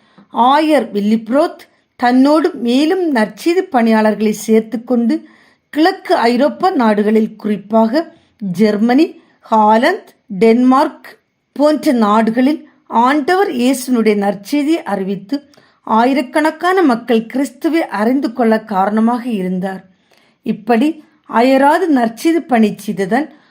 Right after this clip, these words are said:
ஆயர் வில்லிப்ரோத்தின் உடல் நலம் குன்றியது. இதனால்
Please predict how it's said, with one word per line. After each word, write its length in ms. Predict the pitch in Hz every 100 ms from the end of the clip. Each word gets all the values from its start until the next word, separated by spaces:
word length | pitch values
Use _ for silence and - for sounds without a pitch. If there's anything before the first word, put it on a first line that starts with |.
| _
ஆயர் 480 | - 240 269 285 226
வில்லிப்ரோத்தின் 720 | 196 220 240 262 302 302 330
உடல் 300 | 302 220 226
நலம் 340 | 220 208 214 214
குன்றியது. 680 | 220 202 202 220 202 220 220 - _ _ -
இதனால் 540 | 220 185 226 262 349